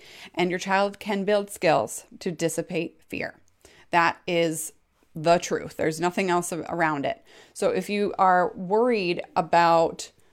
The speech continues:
trying to help your child grow and they seem so stuck, and, and I'm gonna use the word stuck because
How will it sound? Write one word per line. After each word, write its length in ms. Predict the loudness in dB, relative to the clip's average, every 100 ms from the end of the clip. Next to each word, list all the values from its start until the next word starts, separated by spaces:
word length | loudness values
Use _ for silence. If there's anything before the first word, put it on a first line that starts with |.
| _ _ _ _ _ _ _ _ _ _ _ _ _ _ _ _ -8
trying 340 | -2 -2 -2
to 560 | -4 -4 0 0 0 -2
help 580 | -6 -12 -2 2 4
your 120 | 4 0
child 480 | 2 0 0 -2
grow 560 | -6 2 6 6 4 0
and 160 | -2 0
they 120 | -2
seem 320 | -4 -4 -4
so 400 | -6 0 4 4
stuck, 520 | 4 -2 2 0 0 -14 -10 -4
and, 120 | -4
and 240 | -2 -2
I'm 200 | -2 0
gonna 100 | -2
use 200 | -2 -2
the 80 | 0
word 200 | 0 -2
stuck 360 | 0 2 2 -4
because 400 | -4 -2 -2